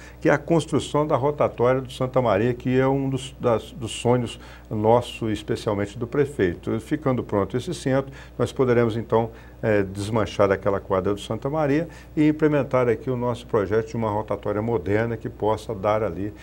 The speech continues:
evasão no, no trânsito que tem sido caótico naquela região,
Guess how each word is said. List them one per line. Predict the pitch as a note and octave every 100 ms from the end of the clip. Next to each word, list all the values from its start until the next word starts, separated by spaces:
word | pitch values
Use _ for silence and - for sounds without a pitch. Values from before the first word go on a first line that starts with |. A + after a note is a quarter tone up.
| - -
evasão | G#2 G2+ G#2+ F#2 E2 F#2+ G#2+ A2
no, | G#2+ A2 G#2+ G2
no | G2+
trânsito | G2 G2 F#2 F#2+ -
que | - G#2+ G2+ -
tem | G#2
sido | F#2 G#2+ G2
caótico | - F2 F2 G2 - G2+
naquela | G2 G#2+ G2+
região, | G2 F2 F2